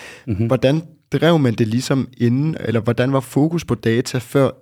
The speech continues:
Speaker 2: I ligesom kom på banen, når du har været med til at starte det her kunstig intelligens team op?
Speaker 1: Ja, altså, jeg tror, deres, øh, deres første prioritet, det var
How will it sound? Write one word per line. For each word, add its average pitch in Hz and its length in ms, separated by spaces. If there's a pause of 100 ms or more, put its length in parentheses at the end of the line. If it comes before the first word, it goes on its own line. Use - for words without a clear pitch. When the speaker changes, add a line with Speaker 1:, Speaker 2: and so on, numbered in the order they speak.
Speaker 2:
I 147 60
ligesom 139 320
kom 110 180
på 104 80
banen, 110 260
når 120 100
du 131 160
har 127 60
været 107 120
med 113 120
til 120 160
at 113 100
starte 101 260
det 117 120
her 107 200
kunstig 120 380
intelligens 110 560
team - 360
op? - 220 (560)
Speaker 1:
Ja, 110 80 (220)
altså, 113 180
jeg 120 160
tror, - 200
deres, 131 580
øh, 110 540 (160)
deres 107 260
første - 320
prioritet, 107 640 (460)
det 107 140
var 113 380